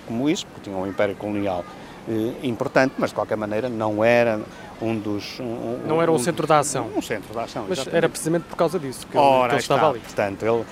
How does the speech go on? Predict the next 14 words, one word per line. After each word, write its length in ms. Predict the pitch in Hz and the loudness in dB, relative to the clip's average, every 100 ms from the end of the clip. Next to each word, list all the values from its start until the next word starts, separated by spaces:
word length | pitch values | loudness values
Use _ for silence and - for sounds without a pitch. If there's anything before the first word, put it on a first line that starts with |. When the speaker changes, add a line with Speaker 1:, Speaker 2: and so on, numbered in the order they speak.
| - - | -12 -8
Speaker 1:
está 300 | - 131 123 | 2 4 6
num 200 | 147 143 | 6 6
nó 400 | 135 135 131 135 - - - | 8 10 10 8 0 -8 2
importantíssimo, 1400 | 165 160 170 156 151 135 - 135 127 - 135 123 131 135 | 4 4 0 0 0 0 0 -2 -2 -4 -4 -2 -2 0
eh, 40 | 135 | 0
a 60 | |
Speaker 2:
A 320 | 123 127 135 123 | 2 0 0 2
Speaker 1:
nível 60 | |
Speaker 2:
neutralidade 520 | 135 160 147 147 143 | 4 6 6 8 6
Speaker 1:
mundial. 160 | 135 107 | 4 0
Speaker 2:
de 60 | 135 | -4
Portugal 480 | 147 147 147 151 143 - | 0 2 2 0 -4 -6
permitia 580 | 151 139 131 135 135 123 - | -4 -4 -4 -4 -2 -4 -6
que 280 | 127 120 117 | -12 -10 -10